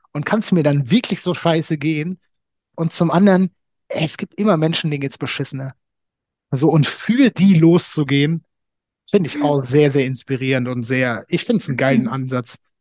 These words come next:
Speaker 1: sich das mal, mal zu Ende zu spielen. Und ich mach's gerne im Coaching, tatsächlich. Und das ist häufig so dieses,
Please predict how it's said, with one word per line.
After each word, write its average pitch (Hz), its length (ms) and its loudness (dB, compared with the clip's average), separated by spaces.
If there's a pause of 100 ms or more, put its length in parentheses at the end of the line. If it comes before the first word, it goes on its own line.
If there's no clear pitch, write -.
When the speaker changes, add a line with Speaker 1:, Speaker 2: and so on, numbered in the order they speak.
(180)
Speaker 1:
sich - 220 -8
das - 200 0
mal, 139 300 2 (760)
mal 156 200 2
zu 160 200 0
Ende 160 300 2
zu - 140 -6
spielen. 156 360 -2
Und 170 120 -2
ich 240 140 2
mach's 180 260 0
gerne 165 260 0
im 151 100 -6
Coaching, 151 520 -8 (300)
tatsächlich. 143 720 0 (760)
Und 151 160 0
das 151 140 0
ist 147 160 0
häufig 160 360 2
so 151 160 4
dieses, 147 600 -2